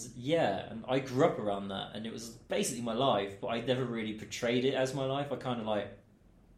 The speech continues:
go home, that's my life, and then go to school, and everyone's like, like what you were saying, like, how I only dreamed of having a <laughs> family when I was growing up,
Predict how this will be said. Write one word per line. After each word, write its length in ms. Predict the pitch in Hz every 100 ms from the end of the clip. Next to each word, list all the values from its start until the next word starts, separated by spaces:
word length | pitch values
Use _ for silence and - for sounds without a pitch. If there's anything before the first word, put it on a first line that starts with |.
| - _ -
go 260 | 127 120
home, 380 | 120 113 101 101 104 - - - -
that's 240 | 127 123
my 100 | 113
life, 460 | 110 104 104 104 - - - - 120
and 100 | 120
then 80 | 123
go 100 | 120
to 80 | -
school, 600 | - 151 131 107 107 -
and 80 | 123
everyone's 560 | 123 123 117 113 110 107
like, 300 | 110 104 -
like 160 | 127 131
what 100 | 123
you 120 | 156
were 60 | 156
saying, 260 | 123 107
like, 120 | 104 120
how 320 | 117 110 110 - - - - _ - 156
I 220 | 185 185
only 340 | 170 170 156
dreamed 320 | 127 156 147
of 100 | 139
having 240 | 127 117 117
a 60 |
<laughs> 100 | 107
family 480 | - - - - 143
when 100 | 180
I 40 | 175
was 120 | 151
growing 400 | - 165 180
up, 100 | 135